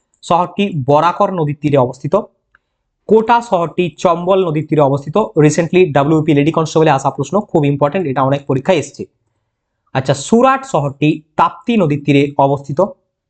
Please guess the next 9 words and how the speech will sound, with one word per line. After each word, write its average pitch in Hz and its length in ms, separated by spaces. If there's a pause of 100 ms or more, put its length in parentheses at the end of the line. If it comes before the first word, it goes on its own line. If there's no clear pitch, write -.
(640)
পাটনা 226 360
শহরটি 160 540 (300)
গঙ্গা 180 340
নদীর 185 260
তীরে 190 160
অবস্থিত। 170 380 (840)
নেক্সট 277 320
দেখো 185 220
লখনৌ, 180 520